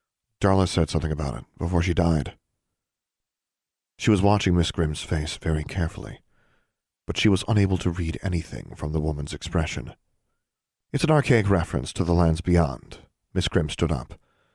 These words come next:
"Some warlocks seem to think there is more to it. They weave conspiracy theories about the significance of wizards who go there, along with fairy tales about death." "Haven't you dabbled in enough of those sorts of tales, Alexandra? They're nonsense at best and dangerous at worst."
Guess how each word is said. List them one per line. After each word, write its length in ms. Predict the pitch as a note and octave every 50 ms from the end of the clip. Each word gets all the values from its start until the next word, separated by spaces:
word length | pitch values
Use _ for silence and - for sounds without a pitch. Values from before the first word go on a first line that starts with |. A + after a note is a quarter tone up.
| _ _ _ _ _ -
"Some 220 | - - C3+ B2
warlocks 460 | A#2+ A2 G2+ F#2+ F2+ E2 D#2 - - -
seem 180 | F#2+ F2+ E2
to 80 | F2 E2+
think 200 | F#2+ F2+ D#2 -
there 120 | F2+ F2
is 100 | E2 E2
more 180 | F2 E2+ D#2+ D#2+
to 240 | - - G#2+ F2+ D2
it. 200 | C2 - - - - _ _ _ _ _ _ _ _ _ _ _ _ _ _
They 140 | G#2 G#2+ G2+
weave 300 | G2+ A2 A2 G#2+ G2 -
conspiracy 540 | G#2 F#2+ - - - A#2 G2+ F#2+ F#2+ F2+
theories 380 | E2 - E2+ D#2 D2+ D#2+ E2 -
about 220 | F2 F#2+ E2+ -
the 60 | - -
significance 520 | - F#2+ F#2+ G2+ F#2 G2 F2 F2 E2 -
of 120 | F2 E2+
wizards 340 | F2+ F#2+ F2 F2+ E2 C#2+ -
who 80 | F2+ D#2
go 220 | - G2 G2+ F#2+
there, 240 | E2+ F2 D#2+ D#2 D2 - _ - _ - _ _ _ _
along 260 | - F#2+ F#2+ F2+ E2+
with 100 | E2+ E2
fairy 300 | - - A#2 G#2 F#2+ F2+
tales 320 | - - E2 C#2+ B1+ D#2 -
about 260 | - E2 D#2 D2 -
death." 420 | - E2+ C#2+ A#1 - - - - - _ _ _ _ _ _ _ _ _ _ _ _ _ _ _
"Haven't 240 | - - C#3+ F3+ G#3
you 80 | G3+
dabbled 380 | C3 G#2+ A2 G#2+ G#2 A2 - -
in 80 | G#2 G2+
enough 260 | G2+ F#2+ F2 - -
of 60 | D#2+
those 200 | - E2 E2 -
sorts 220 | - D#2 D2+ -
of 100 | - - -
tales, 360 | - - G2 F2 E2+ D#2+ -
Alexandra? 560 | - - - - - - - - C#2+ - - - - - - - - - - _
They're 120 | - A2+
nonsense 560 | A2 A2+ A#2 A#2+ A#2+ A2+ A2 - F2+ C#2+ - -
at 120 | - -
best 380 | - F2+ D#2+ C#2+ D#2 - - -
and 160 | D#2 E2 E2+
dangerous 460 | F#2+ G2 F#2+ F2 E2 - D2+ - -
at 140 | - - -
worst." 480 | F2+ D#2+ C#2 C2+ - - - - -